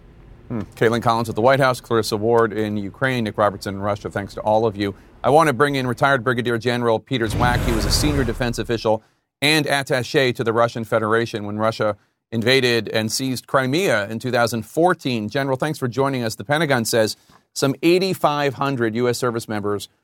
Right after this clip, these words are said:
are on heightened alert for possible deployment to Eastern Europe to join nato forces, not in Ukraine, but in those nato member states. Uh, what do you make of this decision?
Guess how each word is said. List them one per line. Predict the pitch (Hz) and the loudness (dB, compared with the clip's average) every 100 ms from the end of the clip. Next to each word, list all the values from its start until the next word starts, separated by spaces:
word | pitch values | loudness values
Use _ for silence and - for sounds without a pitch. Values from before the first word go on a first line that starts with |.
| _ - | _ 0
are | 117 | 2
on | 120 | 2
heightened | 120 - 160 151 131 | 0 0 0 -2 -2
alert | 131 120 117 107 | -2 2 2 0
for | - | -6
possible | 110 - 135 143 131 120 | -8 0 0 2 -4 -4
deployment | 110 - 117 113 110 - _ _ _ - | -6 -2 -2 0 -6 -10 _ _ _ -4
to | 196 185 | 0 0
Eastern | 165 160 - 143 123 | 2 0 0 0 2
Europe | 117 110 107 | 4 4 2
to | - | 0
join | 123 135 139 143 127 | -2 0 2 2 2
nato | 120 117 107 | 4 4 2
forces, | - 92 90 107 | 0 -2 -2 -2
not | 190 220 | 0 2
in | 180 180 | 0 -2
Ukraine, | 143 127 139 113 107 107 _ _ | -4 -2 -4 -2 -6 -10 _ _
but | 120 | 0
in | 139 | 0
those | 123 117 | 0 -2
nato | 127 131 123 117 | -2 -4 0 0
member | 110 117 113 104 | 0 -2 -2 -2
states. | 101 - 110 98 - - _ _ - | -4 -4 -4 -4 -8 -12 _ _ -2
Uh, | |
what | 135 165 | 2 4
do | 233 | 2
you | 220 | 0
make | 175 170 | -2 0
of | 143 | 0
this | 127 135 | 0 -2
decision? | - 131 165 165 147 139 | -4 -4 -2 -2 -2 -4